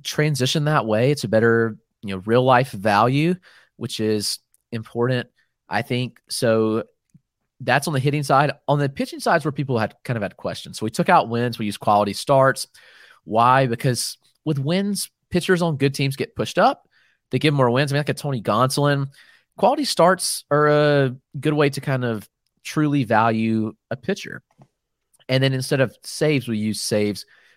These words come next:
holds, which I won't say is, like, standard, but I think majority of dynasty leagues do use that because of the amount of volatility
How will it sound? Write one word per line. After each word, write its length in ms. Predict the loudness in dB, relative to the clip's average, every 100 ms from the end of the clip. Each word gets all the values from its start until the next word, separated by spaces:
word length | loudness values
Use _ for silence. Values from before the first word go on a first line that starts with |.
| _
holds, 540 | 2 4 2 0 -8 _ _ _
which 280 | -4 -4 -4 -10 _ 2
I 40 |
won't 200 | 2 2
say 140 | 0 2
is, 120 | 2
like, 160 | 0
standard, 460 | -2 -4 -2 0 0
but 120 | 2
I 80 | 0
think 200 | 0 -6
majority 560 | -6 -8 -4 -2 -2 -4
of 80 |
dynasty 380 | -6 -8 -6 -8
leagues 280 | -8 -8 -10
do 240 | -6 -2 0
use 260 | 0 0
that 200 | 2 2
because 200 | 0 -6
of 40 | -4
the 140 | -4
amount 200 | -2 -4
of 60 | -2
volatility 800 | -2 -2 -4 -2 -2 -2 -4